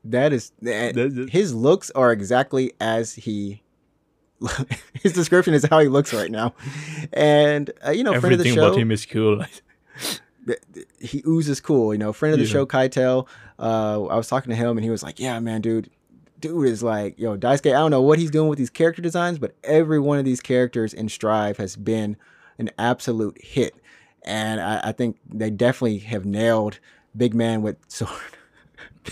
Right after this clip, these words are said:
Speaker 1: Big Man with Sword.
Speaker 2: <laughs>
Speaker 1: Big Man with Sword and Mask looking hype and, and get you really excited. Uh, so I'm, I'm excited to play some, play this game when it comes out. I, I did
Speaker 2: I
Speaker 1: play
Speaker 2: feel bad for Leo. <laughs>
Speaker 1: Oh my goodness.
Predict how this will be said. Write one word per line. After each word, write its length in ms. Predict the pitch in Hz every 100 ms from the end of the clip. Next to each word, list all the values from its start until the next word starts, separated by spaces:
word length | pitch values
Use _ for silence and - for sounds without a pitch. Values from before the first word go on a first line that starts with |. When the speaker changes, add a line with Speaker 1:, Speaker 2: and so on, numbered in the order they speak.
| -
Speaker 1:
Big 260 | - 147
Man 160 | 180 170
with 180 | 170 165
Sword. 440 | - 160 - - 156 - 135 156
Speaker 2:
<laughs> 320 | 185 170 131
Speaker 1:
Big 180 | 165 185
Man 240 | 156 175
with 140 | 147 113
Sword 300 | 156 151 135
and 120 | 117
Mask 400 | 120 113 101 - _
looking 400 | - 135 143 113
hype 480 | 98 - 139 143 - - - - - -
and, 280 | 117 117
and 200 | 123 123
get 160 | 120 160
you 80 | 262
really 240 | 135 151
excited. 460 | 127 - 113 104 90 _ _ _ -
Uh, 160 | 113 101
so 160 | 107
I'm, 180 | 117 135
I'm 180 | 110 147
excited 300 | - 127 117
to 60 | 117
play 240 | 123 113
some, 400 | 107 110 107 - _
play 140 | - 127
this 140 | 120
game 200 | - 113
when 100 | 110
it 60 | 107
comes 260 | 117 107 107
out. 200 | 107 82
I, 260 | 113 -
I 20 |
did 160 | 135 233
Speaker 2:
I 100 | 135
Speaker 1:
play 200 | 117 120
Speaker 2:
feel 100 | 101
bad 100 | 110 -
for 200 | 113 101
Leo. 320 | 107 104 92 - - _ _
<laughs> 60 | - - - - - _ _ _ _ _ _ _ _ _ - - - - -
Speaker 1:
Oh 220 | 65 60 -
my 160 | -
goodness. 500 | - 82 - 151 -